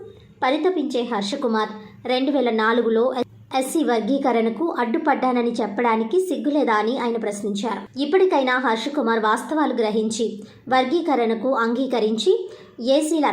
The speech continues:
రాజ్యాధికారానికి, ఉమ్మడి పోరాటానికి సిద్ధం కావాలని ఆయన సూచించారు. లేదంటే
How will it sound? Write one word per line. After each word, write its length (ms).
రాజ్యాధికారానికి, 960
ఉమ్మడి 240
పోరాటానికి 640
సిద్ధం 260
కావాలని 460
ఆయన 160
సూచించారు. 540
లేదంటే 460